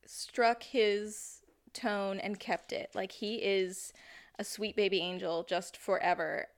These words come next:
Um, but I think the chief is my favorite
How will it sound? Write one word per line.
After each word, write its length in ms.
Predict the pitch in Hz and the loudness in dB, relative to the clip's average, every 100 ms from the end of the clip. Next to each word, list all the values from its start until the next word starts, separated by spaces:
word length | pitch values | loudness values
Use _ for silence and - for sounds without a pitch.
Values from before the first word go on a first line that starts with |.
| - | 2
Um, 440 | 190 185 180 185 _ - 196 | 4 4 -2 -10 _ -6 0
but 100 | 214 | 2
I 120 | 214 | 2
think 260 | 269 359 - | -4 -8 -8
the 100 | - | -8
chief 640 | - - - 214 175 - - | -6 -6 -2 -2 -4 -6 -2
is 200 | 196 190 | 0 2
my 160 | 190 185 | 0 -2
favorite 800 | - - 196 196 190 170 170 | -4 -4 2 2 0 -4 -6